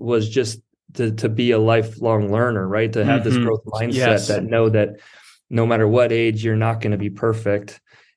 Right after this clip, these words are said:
Speaker 1: and, and being transparent with your kids and with your family about that, and, uh, and having them watch you go through that process and, and bettering yourself, or being open to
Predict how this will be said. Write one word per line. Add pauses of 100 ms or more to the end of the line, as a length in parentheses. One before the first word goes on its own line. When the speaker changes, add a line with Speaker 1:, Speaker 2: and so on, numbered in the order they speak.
Speaker 1:
and,
and
being
transparent
with
your
kids
and
with
your
family
about
that, (340)
and,
uh,
and
having
them
watch
you
go
through
that
process
and,
and
bettering
yourself, (280)
or
being
open
to